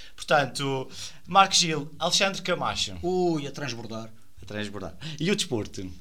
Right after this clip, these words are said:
Speaker 2: <laughs> Tá, tá, tá a copo, tá a copo cheio.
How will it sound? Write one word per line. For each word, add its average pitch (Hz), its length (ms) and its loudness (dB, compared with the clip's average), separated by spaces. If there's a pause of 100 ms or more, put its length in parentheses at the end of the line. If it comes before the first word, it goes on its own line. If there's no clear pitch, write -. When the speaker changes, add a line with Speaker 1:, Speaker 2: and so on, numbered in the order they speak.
(680)
Speaker 2:
<laughs> - 760 -8 (100)
Tá, 110 540 -10 (560)
tá, - 560 -6 (680)
tá 123 180 -2
a 113 40 -6
copo, 101 340 -8
tá 226 120 -8
a - 20 -8
copo - 200 -8
cheio. 98 200 -8